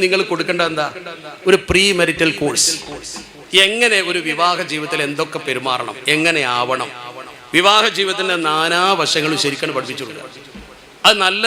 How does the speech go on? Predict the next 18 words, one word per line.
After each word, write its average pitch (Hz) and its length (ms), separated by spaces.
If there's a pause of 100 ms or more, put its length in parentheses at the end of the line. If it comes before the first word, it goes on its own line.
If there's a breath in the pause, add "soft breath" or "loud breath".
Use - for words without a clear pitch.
നിലക്ക് 190 320
ഇസ്ലാമിക 190 520 (100)
രീതിയിൽ 160 280 (120)
ഹദീസും 170 420 (120)
ആയത്തും 165 380
മനഃശാസ്ത്രം 165 500
വെച്ച് 147 180
പഠിപ്പിക്കുന്ന 143 380
ക്ലാസ് 127 240
ഉണ്ട്. 123 120 (220)
നിങ്ങളൊന്നും 170 420
ചെയ്യണ്ട, 143 240 (500)
ഒരു 160 140
പത്ത് 139 180
നാൽപത് 165 280
കുട്ടികൾ 151 260
ഉണ്ടാക്കിയാൽ 139 340
മതി. 110 140